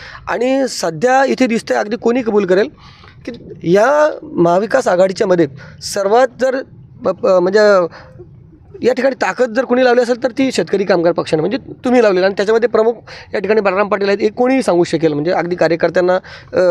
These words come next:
अगदी भेटीगाठी असतील किंवा संपूर्ण, अ, नियोजन असेल, या संद-, संदर्भात तुम्ही आघाडीवर. आता मला दुसरा प्रश्न असा विचारायचा की म्हणजे थोडक्यात, अ, इथे मावळमध्ये लोकसभा निवडणुकीच्या वेळेला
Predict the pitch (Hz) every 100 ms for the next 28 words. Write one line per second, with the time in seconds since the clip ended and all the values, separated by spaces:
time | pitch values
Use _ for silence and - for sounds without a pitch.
0 | 170 165 170 180 151 131 175 165 170 156
1 | 175 170 175 170 170 - - 175 196 190
2 | 190 180 - - - 165 165 156 156 -
3 | - 175 196 214 185 156 180 196 202 214
4 | - 214 233 254 240 240 180 185 175 127
5 | - - - - _ - _ - 175 180
6 | 277 294 320 - - - - - - 202
7 | 262 214 - 262 262 233 254 226 233 208
8 | 208 202 262 320 - - - 190 190 269
9 | 277 285 277 - - - - 202 208 277
10 | 269 185 226 247 254 254 226 220 247 247
11 | 233 226 214 233 233 226 226 226 233